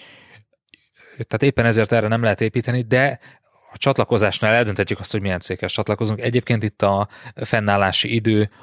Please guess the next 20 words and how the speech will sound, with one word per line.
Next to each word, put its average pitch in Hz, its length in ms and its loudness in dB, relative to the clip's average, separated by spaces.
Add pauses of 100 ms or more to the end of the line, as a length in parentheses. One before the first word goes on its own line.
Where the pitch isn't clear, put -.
az - 140 -12
iparág, 101 640 0 (360)
az, - 280 0
hogy, 95 480 -2
ö, 104 200 0
milyen 110 220 2
tartalékokkal 101 640 0
rendelkezik 104 520 0
egyébként 104 500 -2 (360)
bármelyik 98 420 0
cégnek 98 460 0
az 98 80 2
aktuális 95 360 0
mérlegét 95 460 2
meg 95 140 0
tudjátok 104 420 -6
nézni, 98 420 2 (280)
milyen 101 200 2
készpénzállománnyal 95 920 0
rendelkezik, 92 760 -2